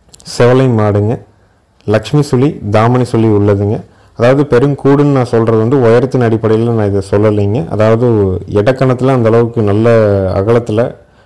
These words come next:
நல்ல உடல் அமைப்புல இருக்குங்க. அதாவது மா-,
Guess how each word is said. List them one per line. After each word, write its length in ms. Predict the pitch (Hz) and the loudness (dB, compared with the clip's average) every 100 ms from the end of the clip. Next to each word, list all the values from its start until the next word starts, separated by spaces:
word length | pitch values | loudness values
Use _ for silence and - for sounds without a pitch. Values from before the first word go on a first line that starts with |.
| _ | _
நல்ல 260 | 104 117 123 | -2 0 2
உடல் 280 | 110 123 123 | 2 2 0
அமைப்புல 360 | 117 104 110 113 | 0 0 0 0
இருக்குங்க. 360 | 101 101 101 101 | 0 -4 -6 -6
அதாவது 400 | 107 104 107 110 107 101 98 95 95 - _ _ _ _ | -2 0 2 2 2 2 0 -2 -8 -18 _ _ _ _
மா-, 340 | 120 120 135 | -2 0 0